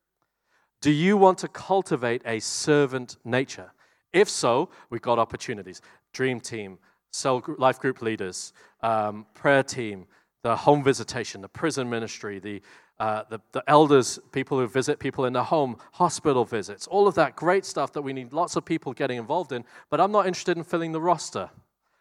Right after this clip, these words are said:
I'm interested in seeing you say, "You know what, Jesus, I want to become a servant. I want to lay hold of the purpose and destiny, the greatness you have for me, and I know that I need character transformation for that to happen." It's a humble place to be, but it's a real place to be.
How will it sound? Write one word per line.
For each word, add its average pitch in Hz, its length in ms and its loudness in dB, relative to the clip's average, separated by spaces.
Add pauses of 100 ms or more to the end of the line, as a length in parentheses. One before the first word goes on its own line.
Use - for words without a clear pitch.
(140)
I'm 131 160 0
interested 147 400 0
in 135 100 -2
seeing 143 260 -4
you 147 220 0
say, 113 220 -4
"You 110 140 -4
know 135 160 -2
what, 120 220 0
Jesus, 110 400 -6
I 139 120 2
want 123 240 0
to 107 40 -4
become 104 360 -12
a - 20 -10
servant. 92 460 -12 (400)
I 165 140 8
want 151 280 4
to 139 80 0
lay 131 200 0
hold 139 340 0
of 123 80 -2
the 110 80 -4
purpose 175 480 -4
and 151 100 -6
destiny, 139 360 -4
the 113 100 -10
greatness 143 400 -2
you 131 80 -6
have 127 160 -2
for 131 80 -12
me, 127 160 -8 (240)
and 120 120 -4
I 117 100 2
know 147 280 6
that 143 160 4
I 131 140 -2
need 135 180 -6
character 131 400 -2
transformation 117 800 -6 (400)
for 139 200 4
that 127 240 2
to 117 180 -6
happen." 107 320 -4 (240)
It's 143 180 0
a 139 60 2
humble 185 480 2
place 190 300 0
to 180 100 -4
be, 196 140 -2
but 143 180 0
it's - 160 -4
a 123 60 -4
real 120 260 -2
place 104 300 -8
to - 100 -16
be. 87 200 -16